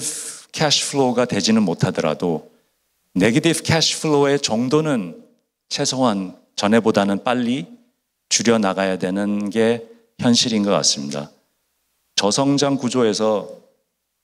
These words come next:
계속해서 미래의 성장만을 믿고 무조건 현금 수익성 상관없이 키우는 시장은 더 이상 유효하지 않다고 생각하고 있습니다.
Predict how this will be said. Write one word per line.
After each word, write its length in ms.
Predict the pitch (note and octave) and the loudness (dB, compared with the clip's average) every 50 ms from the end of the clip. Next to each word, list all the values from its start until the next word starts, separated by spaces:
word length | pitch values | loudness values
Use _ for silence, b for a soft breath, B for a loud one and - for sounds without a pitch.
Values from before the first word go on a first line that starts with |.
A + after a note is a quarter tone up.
| _ _ _ _ | _ _ _ _
계속해서 640 | - G#2+ A#2 - E3 D#3+ - - D#3+ D3 - D3 | -2 0 2 2 0 0 0 0 0 0 0 0
미래의 540 | A#2+ F#2+ A2 A#2+ C#3+ D3 D3 D3 D3 C#3+ C#3 | 0 0 2 2 4 4 4 4 2 2 2
성장만을 720 | C3+ C#3 F3 F3+ F3 F3+ F3 E3 D3+ C#3 B2+ C3 C3+ C3+ B2+ | 0 0 -2 -2 -2 -2 -2 0 0 0 2 2 0 0 0
믿고 500 | G#2+ G2+ F#2+ - - - D#3 E3+ F3+ G#3+ - - _ _ _ _ _ _ _ _ _ _ _ _ _ _ _ _ _ _ _ _ _ _ _ _ _ _ _ _ _ _ _ _ _ _ _ _ _ | -2 -2 -4 -6 -6 -4 -4 -4 -4 -4 -10 -18 _ _ _ _ _ _ _ _ _ _ _ _ _ _ _ _ _ _ _ _ _ _ _ _ _ _ _ _ _ _ _ _ _ _ _ _ _
무조건 800 | _ G2+ F#2+ F#2+ C#3 C3 C3+ - - C#3+ B2+ C3 B2+ B2+ B2 - - _ _ _ _ _ | _ -6 -2 -2 -2 -2 -2 -2 -2 0 0 0 -2 -4 -6 -12 -18 _ _ _ _ _
현금 420 | D#3+ D#3 D#3 D3+ D3 D3 C#3+ C#3 C3 B B B B B B B B - | -4 -2 0 2 2 2 2 0 -2 B B B B B B B B 0
수익성 840 | - - - F3 D#3+ D#3 - - - - - E3 D3 C#3+ C#3+ C#3 | 0 0 0 0 -2 -4 -6 -10 -6 -2 0 2 2 2 2 0
상관없이 800 | C3+ - - E3 D#3 D#3+ D#3+ C3+ A#2 A2 - - - C#3 C3 B2+ | 0 0 0 0 2 2 2 4 2 2 2 -2 -2 -4 -6 -8
키우는 600 | - - - F3+ E3 D#3+ D3+ D3 C#3 C#3 C3+ C3 C3 | -8 -8 -6 -4 -2 -2 0 0 0 2 0 0 0
시장은 600 | - - - - C3 D3 D3 C3 B2+ C3+ C3+ A#2+ | 0 -2 -2 -2 -2 0 0 2 2 2 2 2
더 200 | - F#2+ F#2+ G2+ | 2 2 2 2
이상 400 | G#2+ G2+ - A#2 A2+ A2 G#2+ G#2 | 2 0 0 0 -2 -2 -2 -2
유효하지 520 | F2 F#2 G#2+ A2 A#2 A2 A2 A#2 - B2+ | 0 2 4 4 6 4 4 2 0 0
않다고 360 | A2 E2 D#2+ - - F#2+ F2+ | -2 -2 -2 -2 -2 -2 -2
생각하고 500 | F2+ F#2+ F2 E2 F2+ F2 D#2+ F#2 F2 F#2 | -2 -4 -2 -2 -2 -2 -4 -4 -6 -6
있습니다. 540 | E2+ D#2 - - - C#2+ D2 C#2 C#2+ D2+ - | -4 -2 -2 -2 -2 -4 -4 -6 -6 -8 -10